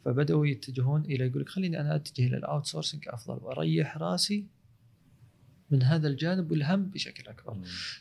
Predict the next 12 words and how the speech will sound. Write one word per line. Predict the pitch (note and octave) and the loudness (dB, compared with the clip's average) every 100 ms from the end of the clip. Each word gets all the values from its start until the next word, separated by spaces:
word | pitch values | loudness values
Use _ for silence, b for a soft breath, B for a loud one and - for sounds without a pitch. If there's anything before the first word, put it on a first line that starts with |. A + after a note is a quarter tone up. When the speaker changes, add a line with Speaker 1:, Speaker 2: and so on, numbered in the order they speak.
| - | 2
Speaker 1:
ترى | E3+ | 2
في | E3 F3 | 4 2
بعض | F#3 | 2
القرارات | E3 - C3 C#3 C3 B2+ | 0 -2 -2 0 -2 -2
ما-، | C#3 - - | -6 -6 -6
قاسية | C3+ B2+ - B2 | -2 0 0 0
ما | D3 | 0
تقدر | D#3 D3 | 2 0
تتخذها | C3 C3 - - D3 D3+ | -2 -8 -8 -4 0 0
إلا | C#3 | 0
لما | C3 B2+ | 0 0
تكون | B2 - C3+ | 0 -4 -4